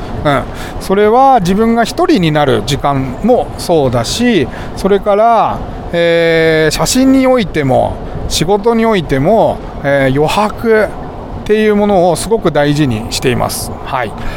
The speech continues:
えー、写真っていうとですね、あのー、想像？想像したくなるような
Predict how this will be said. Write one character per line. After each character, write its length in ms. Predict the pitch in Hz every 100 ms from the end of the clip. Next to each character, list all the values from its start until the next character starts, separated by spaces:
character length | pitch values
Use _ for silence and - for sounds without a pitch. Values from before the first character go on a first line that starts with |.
| - - - 165
え 100 | 151
ー、 20 |
写 140 | 151
真 340 | 160 320 330 320
っ 40 |
て 220 | - 302
い 200 | 285 285
う 60 | 277
と 120 | 294
で 100 | 180
す 140 | -
ね、 360 | 156 160 143 110 - - - - - -
あ 200 | - 147
の 1120 | 143 143 139 139 135 131 131 131 127 123 123 123
ー、 20 |
想 360 | - 196 294
像？ 320 | 302 359 359 359 - - - - - - - - - - - - -
想 380 | - 254 285 302
像 1000 | 294 285 285 277 277 269 269 269 269 262
し 240 | - -
た 140 | 254 233
く 180 | 269
な 160 | 262 269
る 120 | 220
よ 260 | 156 135 120
う 40 |
な 420 | 120 175 165 117